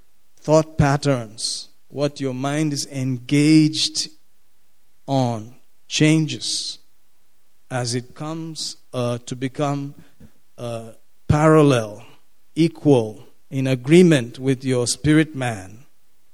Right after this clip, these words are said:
the man on the inside, who is just as he is,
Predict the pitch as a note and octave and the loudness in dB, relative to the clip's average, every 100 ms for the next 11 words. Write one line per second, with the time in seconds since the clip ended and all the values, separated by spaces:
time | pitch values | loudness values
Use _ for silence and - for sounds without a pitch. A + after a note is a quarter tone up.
0 | - B2 C3+ D3 C#3+ C3 B2+ C3 D3 - | -10 -4 0 2 4 2 2 -2 -2 -2
1 | B2 G2+ - - - C#3 C3+ A#2+ - - | -4 -6 -18 -16 0 2 4 2 -8 -12
2 | - D3 D3+ C#3 B2 A#2+ B2 C3+ G#2 - | 0 0 2 0 -2 -2 0 0 0 -6